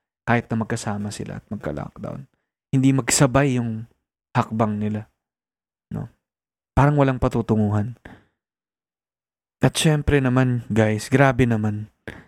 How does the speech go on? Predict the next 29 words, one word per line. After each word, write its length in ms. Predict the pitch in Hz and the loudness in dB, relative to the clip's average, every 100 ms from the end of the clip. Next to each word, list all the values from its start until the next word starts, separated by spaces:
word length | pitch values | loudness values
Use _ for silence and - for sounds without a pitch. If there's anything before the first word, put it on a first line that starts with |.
| _ _ _ _ _ _ _ _ | _ _ _ _ _ _ _ _
makagawa 560 | 123 127 127 123 117 113 | -2 2 4 4 4 2
ng 160 | 110 | -2
song 480 | 110 113 104 104 107 | -2 -2 -2 -2 -2
na 380 | 104 107 104 _ _ _ _ _ _ _ _ _ _ _ - | -2 -4 -8 _ _ _ _ _ _ _ _ _ _ _ -6
starred 480 | - - 151 151 127 | -4 2 2 2 2
by 160 | 139 139 | 2 4
Papa 400 | - 143 - 143 | 2 0 2 0
P, 400 | - 143 120 - - | 2 0 0 -6 2
Piolo 240 | 127 120 120 | 4 4 2
Pascual, 500 | 120 113 - 117 107 | -2 -2 0 2 2
yung 160 | 107 104 | 0 0
music 320 | 104 - 107 | -2 -2 -4
video. 460 | - 67 65 - - _ _ _ _ _ _ - | -4 -6 -8 -12 -16 _ _ _ _ _ _ 0
Grabe 320 | 127 113 101 | 2 4 0
naman. 400 | 104 57 50 - _ _ _ _ _ - | -6 -8 -14 -18 _ _ _ _ _ 2
Pero 160 | 135 | 6
yun, 160 | 233 196 | 6 4
sana 240 | 196 208 | 4 4
mapakinggan 560 | 202 190 185 175 156 147 | 4 4 4 4 4 4
nyo 80 | 151 143 | 2 2
yung 80 | |
both 320 | 131 131 123 - | 2 2 2 -2
songs, 480 | - 113 113 - | 2 2 2 -2
yung 160 | 110 107 | -4 2
Tawid 320 | 113 120 120 | 4 4 2
at 160 | - - | 0 -4
Hakbang 480 | - - 117 117 107 | -4 0 0 0 -2
ng 160 | 104 | -4
Cheats 560 | - 165 170 - - | 2 2 2 -2 -6